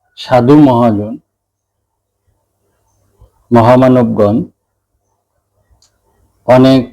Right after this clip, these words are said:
ছড়া, গান, কীর্তন, কবিতা মাধ্যমে এনাদের পবিত্রতা বিশ্লেষণ করে গেছে। আপনারা হয়তো শুনে থাকবেন।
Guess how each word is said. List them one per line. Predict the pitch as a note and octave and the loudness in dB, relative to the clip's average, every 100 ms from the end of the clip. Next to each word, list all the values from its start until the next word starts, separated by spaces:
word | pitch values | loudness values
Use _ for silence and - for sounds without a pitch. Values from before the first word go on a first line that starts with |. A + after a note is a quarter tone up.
| _ | _
ছড়া, | - A#2+ A#2+ A#2+ A2+ G#2+ A2+ _ _ G#2+ F#2+ | -4 0 2 2 0 -2 -10 _ _ -8 -2
গান, | A#2 A2+ A#2 A2 G#2+ _ _ _ _ _ _ _ _ _ _ _ _ _ _ | 0 0 0 -2 -6 _ _ _ _ _ _ _ _ _ _ _ _ _ _
কীর্তন, | B2+ - - A2 G2+ G2+ | -6 -6 -2 0 0 -2
কবিতা | A#2 A#2 A#2 G#2 F#2 - _ _ _ _ _ _ _ _ _ _ _ _ _ _ _ A#2+ | 0 0 -2 -4 -4 -12 _ _ _ _ _ _ _ _ _ _ _ _ _ _ _ 0
মাধ্যমে | A#2+ G2+ B2 A#2 A2+ F#2+ B2+ - _ _ _ _ _ _ _ _ _ _ | 0 0 -2 0 0 -2 -8 -14 _ _ _ _ _ _ _ _ _ _
এনাদের | A#2 A2 A#2+ - - | -2 0 0 -2 -4
পবিত্রতা | B2+ B2+ B2 C#3 A#2 A2 G2 - _ _ _ _ | -2 -2 -2 -2 0 0 -2 -6 _ _ _ _
বিশ্লেষণ | A2 G#2 F2+ C3+ C3 B2 B2+ A#2 | -2 -2 -2 -2 -2 -2 -4 -2
করে | A#2 A2 | -2 -2
গেছে। | F2+ - - _ _ _ _ _ _ _ _ _ _ G#2 | -4 -12 -20 _ _ _ _ _ _ _ _ _ _ -8
আপনারা | G2+ A2+ A2+ G2+ | -2 0 0 0
হয়তো | A2+ G#2+ A2 - | -4 -4 -6 -4
শুনে | B2 B2 A2+ | -2 -2 0
থাকবেন। | A#2 F2+ G#2 | -4 -6 -12